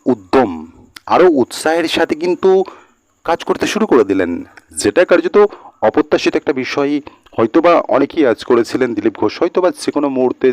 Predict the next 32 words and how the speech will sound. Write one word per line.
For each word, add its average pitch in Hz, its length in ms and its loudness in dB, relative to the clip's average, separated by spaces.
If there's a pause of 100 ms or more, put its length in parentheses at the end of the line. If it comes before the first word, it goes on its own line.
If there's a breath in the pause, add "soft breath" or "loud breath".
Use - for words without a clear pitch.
(160)
যে 220 180 2
কোনো 190 140 -2 (140)
দিন 160 140 2 (300)
শাসক 135 320 -4
দলের 131 220 2
হাত 101 180 -2
ধরতে 95 240 -2
পারে, 90 120 2 (100)
কার্যত 127 240 0 (120)
সেটা 107 200 -2 (100)
কিন্তু 90 260 -2 (120)
হলো 90 200 0 (200)
না, 107 100 2 (460 loud breath)
বা 135 60 4 (100)
দিলীপ 180 240 0 (100)
ঘোষ 165 160 4 (160)
কিন্তু 127 240 0 (140)
সেটা 95 240 0 (140)
করলেন 92 380 2 (160)
না। 104 80 2 (320 loud breath)
কার্যত 160 240 2 (120)
দিলীপ 175 180 4 (100)
ঘোষ 160 180 4 (360)
দিলীপ 113 200 2 (100)
ঘোষই 151 380 2
রয়েছেন। 90 460 0 (180)
তিনি 165 160 2 (120)
দিল্লি 165 320 6
গেলেন, 156 220 2 (440)
সেখান 156 260 -2 (100)
থেকে 104 140 -4 (100)
তিনি 127 180 2